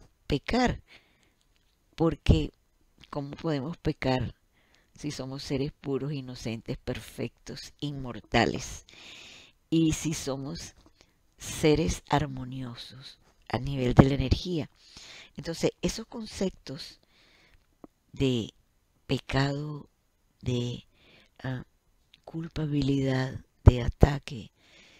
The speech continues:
de castigo, no entran en el nivel de la energía. No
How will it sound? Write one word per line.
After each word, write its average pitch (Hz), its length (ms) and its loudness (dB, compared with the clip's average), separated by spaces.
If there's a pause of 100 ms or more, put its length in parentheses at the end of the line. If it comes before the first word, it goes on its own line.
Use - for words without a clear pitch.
(200)
de 135 460 8
castigo, - 800 -2 (920)
no 135 260 -6
entran 135 560 -2 (120)
en 123 160 -14
el 127 160 -8
nivel 120 320 -4
de 123 120 -2
la 127 80 -2
energía. - 580 0 (960)
No 156 360 -6